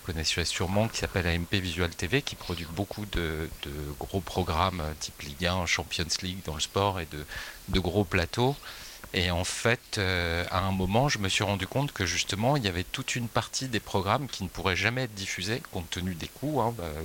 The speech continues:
qui sont essentiellement liés à l'humain. Euh, le déplacement,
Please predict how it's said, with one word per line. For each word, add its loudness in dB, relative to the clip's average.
qui -2
sont 0
essentiellement 0
liés 2
à 2
l'humain. 0
Euh, 0
le 0
déplacement, 0